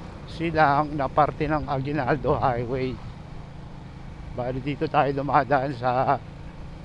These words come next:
hindi ko alam kung anong kalsada to eh. Iba? Iba Road, sabi ni Google Maps.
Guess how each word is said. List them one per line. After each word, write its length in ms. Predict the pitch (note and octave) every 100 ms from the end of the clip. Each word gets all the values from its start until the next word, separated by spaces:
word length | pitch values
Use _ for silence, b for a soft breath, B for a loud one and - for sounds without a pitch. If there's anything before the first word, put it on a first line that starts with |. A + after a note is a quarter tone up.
| - - -
hindi 160 | A#2+ C3
ko 80 | C3+
alam 120 | D#3+
kung 80 | D3
anong 200 | C3+ C#3
kalsada 440 | D3 C3 C3 B2+
to 160 | C#3+ C#3
eh. 120 | B2 -
Iba? 320 | C3+ A2 C#3+ C#3+ - - - - - -
Iba 240 | D#3 C#3+
Road, 240 | E3 E3+ C3+ A#2 - - - - - - - - - - - -
sabi 240 | C#3+ B2 D3
ni 80 | C#3
Google 360 | D3+ C3+ D#3
Maps. 440 | C#3+ B2+ - -